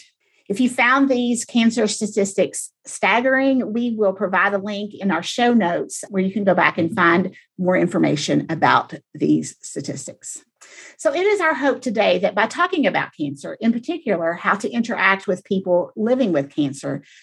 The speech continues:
that we can educate, help ease anxiety, debunk some myths, and make people more comfortable talking to and interacting with those who are living with cancer.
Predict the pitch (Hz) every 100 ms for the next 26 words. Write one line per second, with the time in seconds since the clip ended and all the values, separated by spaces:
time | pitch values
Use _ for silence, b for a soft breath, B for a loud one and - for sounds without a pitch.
0 | b - 233 233 233 214 240 277 269 254
1 | 262 196 _ _ _ 254 285 285 269 247
2 | 233 - 208 196 190 196 240 247 254 254
3 | 254 _ _ 190 226 208 208 247 277 -
4 | - 196 202 247 247 247 - - b b
5 | - 220 226 220 269 - 208 202 254 349
6 | - 180 160 156 185 202 190 254 254 -
7 | 180 175 - 180 170 196 208 151 - 165
8 | 165 160 156 156 165 165 - b _ 190
9 | 170 165 170 160 160 156 - 156 131 127
10 | - 113 104 -